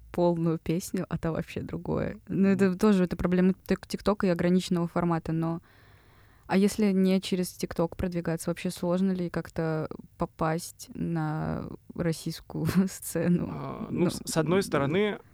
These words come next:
Speaker 2: на самом деле сейчас, вот в последние полтора года, мы все знаем, с чем связано,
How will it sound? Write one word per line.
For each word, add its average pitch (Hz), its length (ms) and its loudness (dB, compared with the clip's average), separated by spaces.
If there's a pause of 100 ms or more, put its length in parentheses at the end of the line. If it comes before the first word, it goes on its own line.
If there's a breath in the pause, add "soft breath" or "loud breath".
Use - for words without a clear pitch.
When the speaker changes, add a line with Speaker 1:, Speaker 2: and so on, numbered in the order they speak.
Speaker 2:
на 123 140 -2
самом 147 240 -2
деле 131 140 -4
сейчас, 135 500 -2
вот 117 280 -10
в - 180 -18
последние 120 440 -4
полтора 120 360 -8
года, 170 300 -4
мы 117 140 -4
все 117 220 -6
знаем, 113 420 -6
с - 40 -16
чем 110 280 -6
связано, 156 640 -2